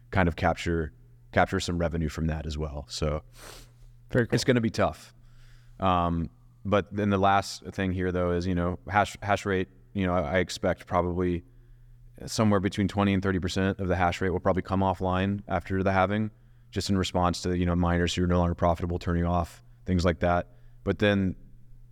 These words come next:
Speaker 1: that kinda creates, um, some buoyancy in terms of hash price, right? Because difficulty is gonna drop.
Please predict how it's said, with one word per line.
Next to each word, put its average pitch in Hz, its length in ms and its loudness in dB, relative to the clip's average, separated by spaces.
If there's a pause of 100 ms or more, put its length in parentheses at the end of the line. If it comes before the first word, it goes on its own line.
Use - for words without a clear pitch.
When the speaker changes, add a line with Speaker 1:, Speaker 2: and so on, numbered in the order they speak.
(240)
Speaker 1:
that 92 260 4
kinda 92 180 0
creates, 87 720 -2
um, 82 520 -2 (180)
some 92 220 2
buoyancy 98 600 2
in 85 100 0
terms 87 220 -4
of 82 60 -4
hash 95 260 0
price, 87 300 0
right? 90 180 2
Because 90 240 0
difficulty 90 440 0
is 82 80 0
gonna 87 160 2
drop. 85 400 -2